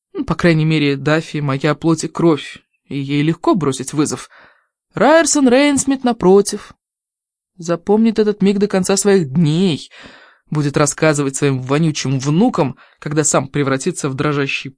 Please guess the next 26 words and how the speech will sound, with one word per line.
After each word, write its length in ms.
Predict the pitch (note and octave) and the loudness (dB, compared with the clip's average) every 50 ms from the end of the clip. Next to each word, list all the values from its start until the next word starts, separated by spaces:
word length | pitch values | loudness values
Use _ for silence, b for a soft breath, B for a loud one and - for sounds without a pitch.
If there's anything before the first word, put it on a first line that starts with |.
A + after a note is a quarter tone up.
| _ - | _ -6
пудинг 420 | - G#3+ F3 E3 C3+ - - - B B B B | -2 0 0 0 -2 -4 -8 -14 B B B B
в 80 | D#3+ | 2
инвалидном 440 | E3 D3+ C#3 D3+ D3 C#3 C3 C#3 C3+ | 2 2 2 2 0 0 -2 -4 -4
кресле. 380 | - - B2 - - - - - _ _ _ _ _ _ _ _ _ _ _ _ _ _ _ _ _ _ _ _ _ _ _ _ _ _ _ _ _ _ _ - | -4 -6 -6 -6 -8 -8 -14 -18 _ _ _ _ _ _ _ _ _ _ _ _ _ _ _ _ _ _ _ _ _ _ _ _ _ _ _ _ _ _ _ -2
"И 120 | - E3+ | -2 -2
там 360 | E3+ _ - - B3 B3+ G#3 | -2 _ -4 -2 0 0 0
я 280 | E3 C#3+ C3 D3 E3 E3 | -2 -2 -2 -2 0 0
ее 380 | E3 D3+ C#3 C3 D3+ D#3+ D#3 D#3 b b b | 0 -2 -2 0 0 0 0 -2 b b b
нашел", 580 | b D3+ D#3 D3+ - - - - - - - - _ _ _ _ _ _ _ _ _ _ _ _ - | b -2 -2 -2 -2 -6 -10 -10 -10 -12 -12 -14 _ _ _ _ _ _ _ _ _ _ _ _ -12
скажет 460 | - - - D#3+ C#3 C3+ C3+ - - | -10 -6 -4 -4 -4 -4 -4 -4 -2
он 120 | D3+ C#3 | -2 0
надтреснутым 800 | C3 C3+ C3 _ _ - C#3 D3+ C#3+ C#3+ - - B2+ - - C3 | -2 -4 -6 _ _ -4 -2 -2 0 -2 -4 -6 -6 -6 -4 -2
дрожащим 460 | B2+ C3 C3+ C#3 C3+ C3 - - C#3+ | -2 -2 -2 -2 -2 -4 -6 -6 -8
голосом. 440 | C#3 - B2 A#2+ - - - F3 F#3 | -6 -6 -8 -8 -6 -4 -4 -2 -2
"Она 160 | G3 G3 F#3+ | -2 -2 -2
стояла 520 | F3 - - F3 F3 E3+ G3 F#3+ F3 D3+ C#3 | -4 -4 -6 -6 -6 -4 -2 -2 -2 -2 -2
на 120 | D3 D3+ | -2 -2
самом 300 | D#3 - F#3+ F3 D#3 C#3+ | -2 -2 -2 0 0 0
носу 240 | C#3+ D#3+ - - F3 | -2 -2 -2 -4 -6
корабля, 520 | - - D#3+ D#3 D#3+ D3 F3+ A#3 B3 F3+ | -4 -4 -4 -4 -2 -2 -2 0 2 2
а 40 | D#3+ | 0
волны 380 | D#3 F#3 C4 C#4+ A#3 G3 F#3+ F3 | 0 0 0 0 0 0 -2 -2
перехлестывали 760 | - - F3+ F3 - - D3 G3 A3+ - - - F#3 F#3 F3+ | -2 -4 -4 -4 -4 -4 -2 -2 -2 -2 -2 -2 -2 -2 -2
через 280 | F3+ - F#3 F3 F3 E3 | -2 -2 -2 -2 0 0
ее 200 | E3+ F3 F#3 F3 | 0 -2 -2 0
голову". 520 | D#3+ G3 C4 B3 F3 E3 D3 D3 D3 C#3+ | 2 4 4 4 4 4 4 4 2 0